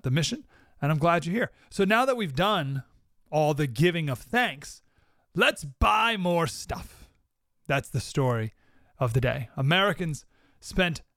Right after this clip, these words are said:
nine point one billion dollars online on Black Friday. This is online. I guess they don't, uh, no more stories of people lining up at midnight outside of <laughs> stores, are there? Remember that? Remember people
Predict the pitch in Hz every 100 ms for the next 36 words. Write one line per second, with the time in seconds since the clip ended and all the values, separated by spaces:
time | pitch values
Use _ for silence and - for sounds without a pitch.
0 | - 139 175 196 233 247 254 - - 214
1 | 214 202 160 143 160 185 185 180 135 120
2 | 180 202 208 202 185 170 165 131 127 139
3 | 170 185 175 143 113 143 - _ _ _
4 | _ - 160 170 160 160 151 - 120 104
5 | 139 - _ _ _ _ _ _ - 180
6 | 190 175 165 165 165 170 214 302 277 196
7 | 151 - 156 143 135 - - - - 226
8 | 277 - - 214 190 151 - 170 151 131
9 | 104 - _ _ _ _ _ _ _ 123
10 | 143 156 160 156 - 139 117 139 127 107
11 | - - - 123 - 117 107 - - -
12 | 156 107 139 131 113 107 _ - _ _
13 | - 240 269 269 226 226 262 262 226 190